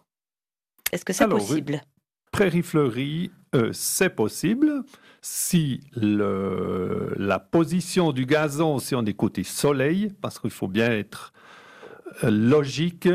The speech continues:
Speaker 2: une prairie fleurie totalement à l'ombre ne donnera pas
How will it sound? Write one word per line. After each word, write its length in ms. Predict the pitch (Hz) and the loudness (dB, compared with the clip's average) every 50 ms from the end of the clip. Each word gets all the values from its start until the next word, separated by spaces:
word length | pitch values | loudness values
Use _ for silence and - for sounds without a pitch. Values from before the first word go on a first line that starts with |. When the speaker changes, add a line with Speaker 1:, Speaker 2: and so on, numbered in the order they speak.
| 190 - | 2 0
Speaker 2:
une 140 | 151 135 123 | -2 -2 -2
prairie 360 | - - - 139 123 123 139 | -2 -2 0 0 0 0 -2
fleurie 680 | 131 - - - 151 156 160 151 139 - 143 135 120 | -6 -8 -4 2 4 4 4 4 2 -2 -6 -8 -8
totalement 540 | - - - 127 - - 117 110 107 107 104 | -4 -2 -2 -2 0 0 0 0 0 -2 -2
à 60 | 101 | -2
l'ombre 520 | 101 107 117 127 135 143 151 147 143 156 147 | 0 2 2 2 2 0 -2 -2 -2 -2 0
ne 140 | 117 107 104 | 0 -2 -2
donnera 380 | - 107 98 101 - - 90 | -2 -4 -4 -4 -4 -6 -8
pas 420 | - _ - 107 101 92 90 - | -8 _ -4 -2 -2 -2 -4 -8